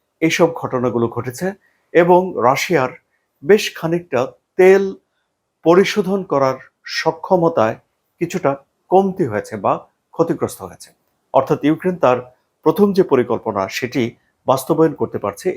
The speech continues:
এটি আপনারা ধরে নিতে পারেন। দ্বিতীয় যে বিষয়টি রয়েছে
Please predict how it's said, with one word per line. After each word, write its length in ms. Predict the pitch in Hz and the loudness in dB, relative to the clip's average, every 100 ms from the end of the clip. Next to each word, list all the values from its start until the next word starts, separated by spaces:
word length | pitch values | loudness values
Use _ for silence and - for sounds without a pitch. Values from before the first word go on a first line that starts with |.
| - | -6
এটি 120 | 117 101 | -6 -8
আপনারা 240 | 107 104 143 | -6 -8 -8
ধরে 140 | 117 107 | -6 -6
নিতে 140 | 90 - | -6 -6
পারেন। 180 | 76 80 _ _ _ _ _ _ - - - _ 131 | -8 -8 _ _ _ _ _ _ -20 -20 -20 _ -2
দ্বিতীয় 280 | 123 170 226 226 | 2 6 6 6
যে 60 | 226 | 2
বিষয়টি 280 | 202 214 202 | 2 -2 0
রয়েছে 360 | 185 135 123 143 | 4 4 2 -4